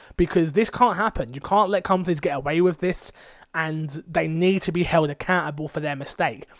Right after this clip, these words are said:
Yes, it was a mistake, but they need to be held accountable for their mistake. And a sorry, a sorry just isn't gonna cut it. It really isn't. Wasteland three investors will jump, uh, sorry, will jump,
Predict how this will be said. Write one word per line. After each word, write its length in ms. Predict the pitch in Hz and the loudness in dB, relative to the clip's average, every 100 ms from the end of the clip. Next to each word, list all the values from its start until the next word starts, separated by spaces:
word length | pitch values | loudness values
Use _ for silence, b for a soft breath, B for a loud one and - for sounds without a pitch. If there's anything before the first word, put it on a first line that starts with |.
| _ | _
Yes, 500 | 151 165 185 - - - | -2 0 0 -2 -10 -6
it 120 | 170 | -6
was 180 | 139 - | -4 -4
a 40 | 156 | -4
mistake, 560 | 160 - 180 123 - b b b | -4 -4 -4 -4 -14 b b b
but 80 | 202 | 0
they 120 | 139 | 0
need 420 | 131 151 175 180 | -2 2 4 4
to 100 | - | 2
be 120 | 165 | -2
held 200 | 151 151 | 0 -2
accountable 580 | 139 - 190 170 143 139 | -2 -2 0 2 0 -6
for 120 | - | -8
their 160 | 127 117 | -10 -10
mistake. 480 | 123 - 104 90 - _ _ _ _ _ _ - | -10 -12 -12 -14 -20 _ _ _ _ _ _ -2
And 100 | 175 | 0
a 60 | 156 | 0
sorry, 560 | - 226 202 165 180 B B | 10 12 12 10 2 B B
a 80 | 165 | -4
sorry 360 | - 262 233 190 | 10 12 12 8
just 260 | 185 185 | 8 8
isn't 260 | - 190 170 | 8 6 4
gonna 160 | 151 143 | -4 -6
cut 340 | - 104 82 - - - _ _ _ _ _ - | -4 -6 -8 -18 -20 -20 _ _ _ _ _ -10
it. 60 | |
It 60 | 156 | -2
really 360 | 156 175 143 131 | 4 4 2 -4
isn't. 280 | - 90 - _ _ - B B B B B B B | -10 -18 -20 _ _ -20 B B B B B B B
Wasteland 380 | - 240 254 226 | 12 12 10 2
three 200 | - 226 | 2 0
investors 480 | 208 185 180 - 175 | 2 2 2 0 -2
will 140 | 156 | -2
jump, 420 | 147 147 196 190 - - - | 2 4 4 4 0 2 6
uh, 180 | 180 175 190 | 8 8 2
sorry, 280 | - 196 - - | 0 0 -2 -8
will 100 | 143 | -10
jump, 420 | - 139 151 - | -6 -6 -4 -6